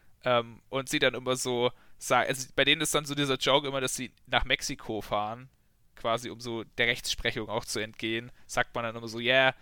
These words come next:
we are in Mexico now and cruising here“, und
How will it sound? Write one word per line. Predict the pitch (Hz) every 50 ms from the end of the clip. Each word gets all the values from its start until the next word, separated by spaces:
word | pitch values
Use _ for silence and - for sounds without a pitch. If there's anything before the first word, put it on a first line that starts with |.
| - - - - - - - - - - -
we | 139 139 139
are | 135
in | 131 131
Mexico | 135 139 - - - - - - 143 131 127
now | 123 120 120 123 120 120 113
and | 110 110 113 113 -
cruising | - - 135 131 131 127 123 120
here“, | 131 135 123 123 120 120 123 117
und | - 113 113 113